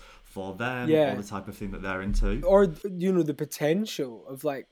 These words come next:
Speaker 2: creating something beautiful because you're like, "Oh, well, I don't do that." But
Speaker 1: Mm.
Speaker 2: you could be, like, the sickest, like, trad folk guitar player out there, but you wanna be fucking Van Halen and you just don't know it. It's like,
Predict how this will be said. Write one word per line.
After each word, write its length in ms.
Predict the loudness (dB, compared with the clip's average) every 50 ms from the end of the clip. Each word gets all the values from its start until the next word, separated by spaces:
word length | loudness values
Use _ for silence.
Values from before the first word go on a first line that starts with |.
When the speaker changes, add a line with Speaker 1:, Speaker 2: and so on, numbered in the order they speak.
| _ -8
Speaker 2:
creating 360 | -2 2 4 4 4 2 -2
something 300 | -4 -4 -4 -4 -4 -4
beautiful 420 | 0 2 2 2 0 -2 -6 -8 -8
because 320 | -8 -10 -8 -8 -6 -4
you're 100 | -4 -6
like, 120 | -4 -2 0
"Oh, 120 | 0 0
well, 140 | 0 0 -2
I 140 | -4 -4 -6
don't 260 | -6 -8 -10 -10 -8
do 220 | -2 0 2 2
that." 260 | 2 0 -4 -10 -12 -12
But 220 | -12 -10 -8 -6
Speaker 1:
Mm. 180 | -4 -4 -4 -2
Speaker 2:
you 120 | -2 -2 -2
could 200 | -2 -2 0 4
be, 120 | 6 6
like, 220 | 8 6 4 2 -2
the 80 | -6
sickest, 840 | -6 -6 -2 2 2 2 2 2 0 0 0 0 -2 -6 -12 -10 -10
like, 460 | -10 -10 -10 -12 -14 -14 _ -20 -20 _ _ _ _ _ _ _ _ _ _ _ _ -16
trad 460 | -8 -2 0 2 4 4 4 2 -2
folk 640 | -4 0 4 4 6 6 4 0 -6 -12 -18 -20 -20 -20 _ _ _ _ -8
guitar 440 | -4 -4 -4 -2 0 2 4 4 4
player 380 | 4 6 6 8 8 8 6 4
out 120 | 4 0
there, 180 | -2 -4 -4 -4
but 160 | -2 -2 -2
you 120 | 0 0
wanna 220 | 0 0 0 -2 -2
be 180 | -2 -2 -4
fucking 380 | -4 -2 -4 -4 -2 -4 -4 -4
Van 220 | -2 0 0 0 -2
Halen 300 | 0 2 4 4 4 4
and 180 | 2 0 -4 -4
you 60 | -4
just 180 | -4 -6 -4 0
don't 180 | 2 2 2 4
know 140 | 4 6 6
it. 120 | 6 4
It's 160 | 2 0 4
like, 200 | 4 4 4 4